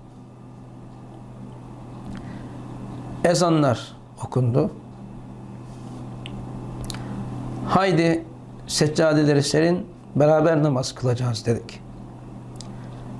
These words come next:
Tabii ki çok şaşırdılar, taaccüp ettiler. Çok şaşırdılar, çok taaccüp ettiler. Hay-, hayret ettiler. Dediler ki, "Oğlum siz nasıl oldu bu iş?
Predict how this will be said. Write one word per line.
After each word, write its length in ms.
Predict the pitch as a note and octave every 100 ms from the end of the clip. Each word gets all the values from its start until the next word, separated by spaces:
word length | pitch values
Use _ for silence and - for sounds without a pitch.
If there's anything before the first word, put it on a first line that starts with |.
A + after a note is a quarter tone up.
| - - - -
Tabii 320 | - F#3 D3+
ki 340 | - E3+ F3+ - - - - -
çok 200 | - E3
şaşırdılar, 760 | - C3 - C3 C3+ C#3+ C#3 - - - -
taaccüp 440 | - B2+ B2+ - -
ettiler. 580 | - - B2+ C#3 - - - - - - - - - - - - -
Çok 200 | - G3+
şaşırdılar, 580 | - D3 - B2+ A2+ A#2+
çok 280 | - G3 F3+
taaccüp 380 | D3 C#3 - -
ettiler. 540 | B2+ - C3 D3 - - - - - - - - - - -
Hay-, 260 | - E3 - -
hayret 460 | - - E3 E3+ E3+
ettiler. 520 | C3+ - B2+ C#3+ - - - - - - - - - - - - - - - -
Dediler 360 | D#3 D#3 F3+ E3
ki, 100 | E3
"Oğlum 340 | E3+ F3 D#3+
siz 320 | - D#3+ - - - - - - -
nasıl 240 | F3 G3 F#3+
oldu 220 | D#3+ C3+
bu 60 | A#2
iş? 240 | A2